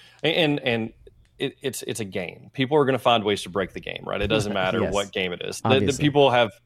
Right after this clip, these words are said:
Speaker 1: builds in, in D and D that are just absolutely ridiculous. But I, I do like the concept that you can really build out your character any way you want. You don't have to build a dumb barbarian, right? You can build a
Speaker 2: Yeah.
Speaker 1: barbarian that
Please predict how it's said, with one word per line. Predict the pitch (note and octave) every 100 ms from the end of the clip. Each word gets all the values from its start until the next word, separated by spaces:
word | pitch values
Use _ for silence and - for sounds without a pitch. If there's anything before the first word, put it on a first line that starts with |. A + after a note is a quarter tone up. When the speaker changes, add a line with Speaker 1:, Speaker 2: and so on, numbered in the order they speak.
| G#2
Speaker 1:
builds | A#2 A#2+ B2 G#2+ -
in, | A#2+ A2 A2 G#2+ - - - -
in | A#2+ A2+
D | G2+ A2+
and | A2
D | F#2+ G#2 G2+
that | G2+ G2
are | G2
just | F#2 - -
absolutely | A2+ A2+ - A2 G2+
ridiculous. | F2+ F2 - G2+ -
But | - A2+ A2 - - -
I, | - E3
I |
do | D#3 B3+
like | A3 E3+
the | C3
concept | - A2+ A#2+ - G#2+ -
that | A2+ - _ -
you | C#3
can | D3 E3
really | C#3+ A3 G3+
build | A2+ C#3 C3
out | C3+
your | C3+
character | A2+ - C#3 D3+ A2+ A2
any | C#3 E3+
way | C#3+
you | A#2 G#2
want. | G#2 C#3+
You | -
don't | A2 D#3 -
have | - C3 -
to | C3
build | G2+ B2 B2
a | A#2 G#2
dumb | F#2 F#2+ G#2+ A2+
barbarian, | G#2 G2 F#2+ G2+ F#2 F2 E2+
right? | F#2+ A2
You | A#2+
can | B2+ C3+
build | C3 D3+ B2+ - - -
a | -
Speaker 2:
Yeah. | B2+
Speaker 1:
barbarian | C3 A#2 A#2+ C3 B2
that | A#2+